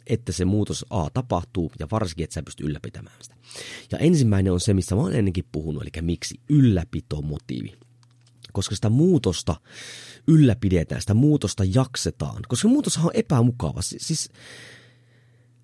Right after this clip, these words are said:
ää, muutoksen ei pidä tuntua liian pahalta, koska silloin se lopetaan jossain vaiheessa. Mut totta kai sen pitää tuntua epämukavalta, koska sä muutat semmosia toimintamalleja, mitkä on sulla todennäköisesti juurtunut selkärankaan. Niin jotta nyt tätä muutosta voi ylläpitää, sitä muutosta jatketaan, niin sulla pitää olla ainakin yksi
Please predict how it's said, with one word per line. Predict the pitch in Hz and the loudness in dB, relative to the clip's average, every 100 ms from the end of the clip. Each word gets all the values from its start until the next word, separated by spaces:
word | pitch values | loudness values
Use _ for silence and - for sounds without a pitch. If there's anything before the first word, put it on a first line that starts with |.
| - | 2
ää, | 120 120 120 | 4 6 6
muutoksen | 175 247 226 127 | 4 2 0 2
ei | 120 | 2
pidä | 127 120 | 4 0
tuntua | - 139 117 - | 4 2 2 0
liian | 143 147 101 | 4 6 6
pahalta, | - 82 73 85 | 2 -2 -4 -4
koska | - | -2
silloin | 175 | 0
se | 156 | 0
lopetaan | 131 107 80 53 | 0 0 0 -2
jossain | 50 - 50 | -6 -8 -10
vaiheessa. | - 92 101 | -10 -4 -4
Mut | - | -4
totta | - 135 | -4 0
kai | 135 | 2
sen | 120 | 2
pitää | 123 | 0
tuntua | 120 127 123 - | 0 -2 -2 -4
epämukavalta, | 180 175 117 95 80 78 - | -2 2 2 2 -2 -2 -4
koska | 90 95 | -4 -4
sä | 92 101 | 0 2
muutat | 131 135 123 - | 4 4 2 0
semmosia | 101 92 90 | 0 0 0
toimintamalleja, | 113 107 80 90 104 98 82 80 | 2 2 2 2 4 4 2 0
mitkä | 76 - | -4 -4
on | 78 | -6
sulla | 78 - | -6 -2
todennäköisesti | 98 80 85 | 0 0 0
juurtunut | 95 85 - 67 | 0 0 -4 -8
selkärankaan. | - 80 73 - - - - - - - | -6 -6 -6 -12 -16 -20 -20 -20 -18 -2
Niin | 110 | 4
jotta | 135 226 _ - 113 117 | 6 4 _ -4 -2 2
nyt | 123 | 0
tätä | 123 107 | 2 2
muutosta | 120 143 - 87 | 4 2 0 -4
voi | 156 | -2
ylläpitää, | 139 143 123 101 95 | 0 0 -2 -2 -2
sitä | 92 | 0
muutosta | 95 - - 113 | -2 -4 -4 -4
jatketaan, | 143 92 92 | -4 -4 -4
niin | 90 | -4
sulla | - 107 | -2 -4
pitää | - 113 | 0 0
olla | 107 | 0
ainakin | - 151 151 123 | 2 2 2 0
yksi | 131 123 - | -2 -2 -6